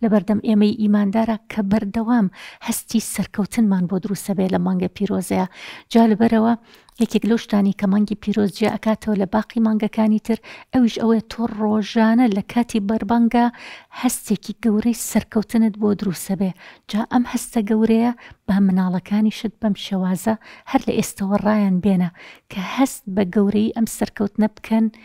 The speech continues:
کە لە دنیاە بەدەستی ئێن و هەم لە قیامەتیشە گەورەترین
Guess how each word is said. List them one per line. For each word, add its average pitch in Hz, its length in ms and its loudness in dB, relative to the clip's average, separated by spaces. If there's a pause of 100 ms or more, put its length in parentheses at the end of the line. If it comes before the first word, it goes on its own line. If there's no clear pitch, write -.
(360)
کە 233 160 2
لە 185 140 4
دنیاە 208 560 4
بەدەستی - 420 -2
ئێن 226 220 2
و 226 180 0
هەم 226 200 2
لە 214 60 0 (100)
قیامەتیشە 214 600 0 (420)
گەورەترین 208 540 2